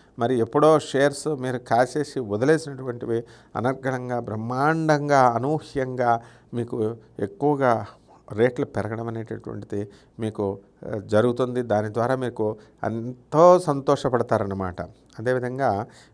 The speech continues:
మీ యొక్క పిల్లలు ఎవరైతే ఉన్నారో ఈ కర్కాటక రాశి వారికి, వాళ్ళ పిల్లలు చక్కగా మీకు మంచి మార్కులతో పాస్ అవడం, లాభంలో ఉన్నటువంటి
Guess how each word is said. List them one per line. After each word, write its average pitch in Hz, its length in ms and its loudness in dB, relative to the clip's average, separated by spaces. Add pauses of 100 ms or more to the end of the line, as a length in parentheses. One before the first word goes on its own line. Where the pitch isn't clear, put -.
మీ 120 140 -2
యొక్క 139 400 4
పిల్లలు 175 640 4
ఎవరైతే 170 360 10
ఉన్నారో 127 460 2
ఈ 120 120 -4
కర్కాటక 117 560 -4
రాశి 107 340 -10
వారికి, 104 400 -8 (420)
వాళ్ళ 120 400 6
పిల్లలు 175 520 2
చక్కగా 127 760 -2 (500)
మీకు 131 340 0 (380)
మంచి 151 340 2
మార్కులతో 143 540 2
పాస్ 110 340 -2
అవడం, 120 260 0 (180)
లాభంలో 151 640 8
ఉన్నటువంటి 131 720 -2